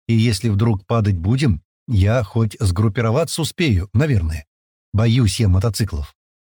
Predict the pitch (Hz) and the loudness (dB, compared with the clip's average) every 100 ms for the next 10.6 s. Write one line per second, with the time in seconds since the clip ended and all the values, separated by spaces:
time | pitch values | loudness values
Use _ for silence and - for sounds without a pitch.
0 | _ _ 127 110 95 127 190 202 170 156 | _ _ 0 2 0 -2 0 -2 0 0
1 | 160 156 156 139 156 151 147 175 208 - | 2 0 -2 0 0 0 -2 0 0 0
2 | 95 80 _ _ _ _ 107 139 123 135 | -4 -4 _ _ _ _ 0 2 2 2
3 | 143 107 139 98 120 127 123 110 - 165 | 2 2 2 0 0 0 2 0 -2 -2
4 | 113 135 151 135 85 - 104 101 98 95 | 0 2 2 2 0 -2 0 0 0 -2
5 | 85 139 196 180 208 - _ 101 92 95 | 0 0 0 0 0 -2 _ 0 2 2
6 | 82 82 - _ _ _ _ _ 143 151 | 2 -2 -6 _ _ _ _ _ -4 0
7 | 220 214 208 202 202 - 196 196 185 131 | 0 2 2 2 0 -2 -2 -2 -2 0
8 | 123 143 - 139 104 98 95 107 87 - | 0 -2 -2 -2 2 4 4 2 0 -6
9 | _ - 113 127 185 202 - 285 269 190 | _ -2 2 2 2 0 0 -2 -2 0
10 | 190 196 143 90 78 | 2 2 4 2 0